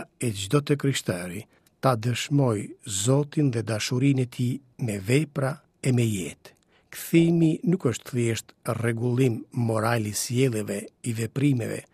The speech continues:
por mbi të gjitha do thot të hapësh zemrën pa rezerva para Zotit, do thot ta lejosh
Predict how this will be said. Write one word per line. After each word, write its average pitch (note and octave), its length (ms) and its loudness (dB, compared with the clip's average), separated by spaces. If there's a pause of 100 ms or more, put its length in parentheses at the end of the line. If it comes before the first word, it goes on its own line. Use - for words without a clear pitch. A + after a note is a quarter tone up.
(220)
por C3+ 240 4
mbi C#3 160 2
të A#2 160 -2
gjitha C#3+ 480 2
do B2+ 160 -6
thot - 400 0 (320)
të - 140 -8
hapësh C3 500 0
zemrën G#2 500 0 (100)
pa A2+ 140 0
rezerva B2 600 2 (240)
para A2 240 0
Zotit, G#2 560 -2 (400)
do A#2+ 160 -4
thot D3 400 0 (220)
ta A#2+ 180 0
lejosh A#2+ 400 4